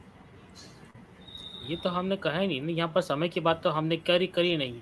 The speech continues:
पर जो हम timeline देखते हैं और जितना हम उनका काम देखते हैं, वो कभी भी अछूतों के हित में नहीं था।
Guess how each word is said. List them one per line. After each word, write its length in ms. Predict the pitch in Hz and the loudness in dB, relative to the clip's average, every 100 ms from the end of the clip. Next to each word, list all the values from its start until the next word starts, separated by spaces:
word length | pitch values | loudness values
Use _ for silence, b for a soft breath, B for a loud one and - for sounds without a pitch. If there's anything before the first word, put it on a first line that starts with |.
| - b b 165 | -16 b b 0
पर 100 | 143 | 4
जो 140 | 175 | 6
हम 140 | 185 | 4
timeline 540 | 190 131 160 208 233 214 | 2 4 6 6 6 6
देखते 320 | 180 - 175 | 2 2 0
हैं 220 | 143 110 - - b b | 0 -2 -12 -20 b b
और 60 | 135 | -4
जितना 280 | 147 - 190 | -2 4 6
हम 180 | 185 | 6
उनका 220 | 180 180 196 | 6 4 4
काम 380 | - 185 208 | 8 10 10
देखते 320 | 165 147 - 120 | 6 0 -4 -10
हैं, 200 | 107 - b b 151 | -10 -16 b b 4
वो 140 | 196 | 6
कभी 240 | 190 170 | 6 6
भी 80 | 196 | 6
अछूतों 420 | 196 - 180 190 | 4 4 2 4
के 80 | 226 | 6
हित 200 | 185 180 | 6 4
में 120 | 175 | 2
नहीं 200 | 143 113 | 0 -2
था। 180 | 107 104 | -10 -16